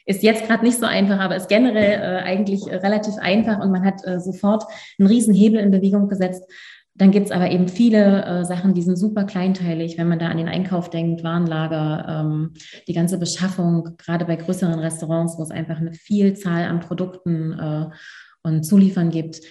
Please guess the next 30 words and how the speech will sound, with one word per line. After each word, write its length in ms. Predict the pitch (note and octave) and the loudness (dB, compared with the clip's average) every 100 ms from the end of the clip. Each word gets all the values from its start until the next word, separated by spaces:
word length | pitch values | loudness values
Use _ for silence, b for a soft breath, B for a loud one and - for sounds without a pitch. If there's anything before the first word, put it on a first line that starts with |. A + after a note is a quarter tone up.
| B | B
Das 120 | E3 | -6
ist 180 | - - | -6 -2
schon 100 | F#3 | 0
eine 160 | F3 E3 | 2 0
sehr, 520 | D#3+ F3 F3 F3 E3+ | 0 2 0 0 -2
sehr, 600 | D#3+ D#3+ D#3+ D#3+ D#3 D#3 | -2 -2 -2 -4 -6 -6
ähm, 560 | D3+ D3 D3 D3 D3+ - _ _ _ _ _ | -8 -8 -8 -8 -12 -16 _ _ _ _ _
intensive 880 | F#3+ A3+ A3+ G#3 F#3 G#3+ A#3 G#3 F3 | 4 6 8 6 8 6 6 2 2
und 320 | E3 E3 E3 | 0 -2 2
mühselige, 800 | F3+ G#3+ G3+ F#3 E3 D#3+ D#3 D#3 B B B - | 6 6 6 4 2 2 0 -2 B B B -8
äh, 140 | E3 | -8
Kleinarbeit. 640 | D#3 D#3+ E3+ E3+ C#3+ C#3+ - | -4 -2 -2 0 -2 -4 -6
Aber 140 | D3+ | -4
da 80 | D#3+ | 0
kommt 160 | F#3+ G3+ | 0 2
man 120 | G#3+ | 2
eben 160 | G#3 | 4
in 80 | G3 | 2
kleinen 280 | F#3+ F#3+ A#3+ | 4 4 2
Schritten 300 | - A3 G#3+ | 0 -4 -4
vorwärts 440 | G#3+ G#3 G#3 G#3 | -2 -2 -2 -4
und 320 | - F3+ F#3 - | -4 -4 -4 -6
auch 220 | F#3 F3+ | -6 -2
da 200 | F3 G#3 | 0 2
kann 180 | A3 G#3 | 2 4
man 120 | G3+ | 2
sich 140 | G3 | 0
die 180 | G3 - | -4 -6
großen 320 | F3+ F#3+ F#3 | -4 -2 -2
Brocken 440 | F3 E3+ F3 E3+ | -4 -4 -2 -2